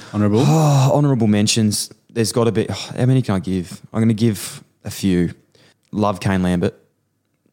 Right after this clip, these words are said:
Speaker 2: Loved him.
Speaker 1: Yeah.
Speaker 2: Brendan Favola, I think, came fourth. So,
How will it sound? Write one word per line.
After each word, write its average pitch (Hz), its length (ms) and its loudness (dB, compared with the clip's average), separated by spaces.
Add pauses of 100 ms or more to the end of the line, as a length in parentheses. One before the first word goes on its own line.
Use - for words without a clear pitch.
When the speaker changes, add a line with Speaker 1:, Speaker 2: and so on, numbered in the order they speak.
(140)
Speaker 2:
Loved 87 240 -6
him. 82 140 -6 (260)
Speaker 1:
Yeah. 95 280 -6 (520)
Speaker 2:
Brendan 113 240 -2
Favola, 95 360 0
I 80 40 -4
think, 92 200 -4
came 92 180 -4
fourth. 90 540 -6
So, 87 320 -6